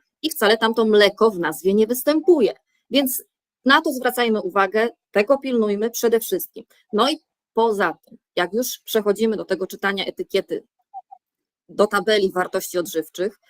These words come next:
zwracajmy uwagę przede wszystkim, ile jest tego błonnika, o którym już wcześniej wspomniałam, bo to jest dla nas ważne, dla naszego organizmu jest to ważne.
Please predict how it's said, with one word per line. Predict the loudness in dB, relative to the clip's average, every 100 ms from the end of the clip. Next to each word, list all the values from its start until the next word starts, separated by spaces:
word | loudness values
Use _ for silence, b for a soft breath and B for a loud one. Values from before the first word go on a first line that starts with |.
| _ _ _ _
zwracajmy | -4 -2 0 0 0
uwagę | -2 0 0 0 -2
przede | -2 -2 -2 0
wszystkim, | 0 0 -2 -2
ile | 2 4
jest | 4 2
tego | 2 2
błonnika, | 4 2 0 -2 -2
o | -2
którym | -2 -6
już | -6 -6
wcześniej | -8 -6 -6
wspomniałam, | -6 -4 -4 -2 -4 -4 -4 -6 -4
bo | -2
to | 2
jest | 2 2
dla | -2
nas | -4 -8
ważne, | -6 -6 -6 -6 -6
dla | -2 -4
naszego | -2 -4 0
organizmu | -2 -2 -6 -6 -10
jest | -10 -6
to | -6
ważne. | -4 -6 -4 -4